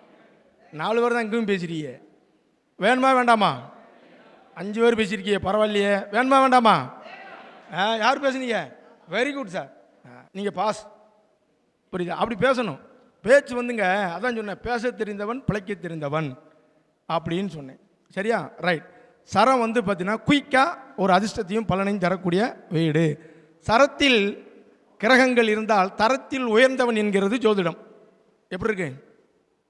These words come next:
ஒரு ஆள் கைதட்டு. இதெல்லாம் நீங்க பெரிய பெரிய ஜோதிடர்கள் வில்லேஜ் வில்லேஜா நீங்க போங்க,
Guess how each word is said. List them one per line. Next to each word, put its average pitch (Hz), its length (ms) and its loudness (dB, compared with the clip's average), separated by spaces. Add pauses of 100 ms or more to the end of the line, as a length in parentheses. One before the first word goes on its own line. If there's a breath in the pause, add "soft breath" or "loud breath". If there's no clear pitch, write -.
(1300)
ஒரு 156 220 -6
ஆள் 196 200 -2
கைதட்டு. 160 340 -12 (3000)
இதெல்லாம் 233 320 0
நீங்க 233 160 0
பெரிய 240 320 0
பெரிய 226 220 2
ஜோதிடர்கள் 233 600 -2
வில்லேஜ் 247 320 2
வில்லேஜா 247 320 2
நீங்க 233 180 0
போங்க, 170 520 2